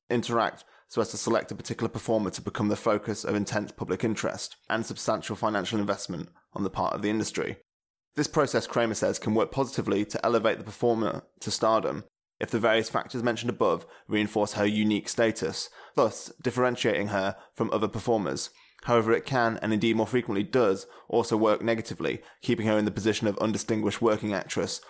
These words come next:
or relegating her back to the status once she has achieved stardom. Kramer's analysis rings true in relation to temporally hyped stars that one might think of, such as Heather Graham, Boogie Nights nineteen ninety-seven, or Alison Doody, Indiana Jones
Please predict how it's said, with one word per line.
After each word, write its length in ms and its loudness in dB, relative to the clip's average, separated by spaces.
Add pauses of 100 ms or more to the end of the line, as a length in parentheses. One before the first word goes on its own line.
(140)
or 120 0
relegating 400 2
her 120 2
back 260 -2
to 60 -14
the 60 -8
status 420 -2
once 200 0
she 140 0
has 120 2
achieved 300 0
stardom. 500 0 (500)
Kramer's 300 0
analysis 340 0
rings 200 2
true 240 4
in 100 2
relation 300 2
to 120 -12
temporally 420 0
hyped 280 0
stars 400 0 (280)
that 100 -2
one 160 2
might 140 2
think 200 -2
of, 140 -2
such 180 -2
as 80 -6
Heather 220 0
Graham, 500 2
Boogie 240 2
Nights 220 -2
nineteen 220 0
ninety-seven, 540 0 (260)
or 120 -2
Alison 300 0
Doody, 460 2 (300)
Indiana 300 2
Jones 460 0